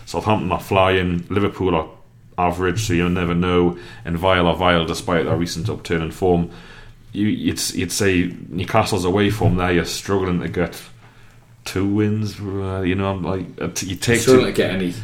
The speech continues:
Speaker 1: yeah, you
Speaker 2: Newcastle.
Speaker 1: take, you t-, you take five points now, no Newcastle away from home, which would put what on twenty-nine.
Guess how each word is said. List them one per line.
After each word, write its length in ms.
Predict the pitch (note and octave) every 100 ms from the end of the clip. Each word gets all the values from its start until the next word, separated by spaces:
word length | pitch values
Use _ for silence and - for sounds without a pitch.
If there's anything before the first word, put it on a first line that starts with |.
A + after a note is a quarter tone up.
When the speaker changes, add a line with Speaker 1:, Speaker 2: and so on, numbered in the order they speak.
| - -
Speaker 1:
yeah, 120 | F#2+
you 60 | F#2+
Speaker 2:
Newcastle. 180 | - A#2
Speaker 1:
take, 80 | G#2
you 120 | G#2
t-, 120 | -
you 120 | G#2 G#2+
take 300 | - B2 B2+
five 360 | A#2 A2 F#2+
points 340 | - A2+ G#2+ G#2+
now, 220 | G#2+ F#2+
no 240 | G2 G2+
Newcastle 460 | F#2+ E2+ G2 - F#2+
away 120 | G2
from 160 | E2 E2+
home, 340 | G2 F2+ F2 - - - A2
which 200 | F2+ -
would 180 | F2 -
put 140 | F#2+
what 120 | C2
on 120 | - -
twenty-nine. 720 | G#2+ G2 A2 A2+ C3 B2+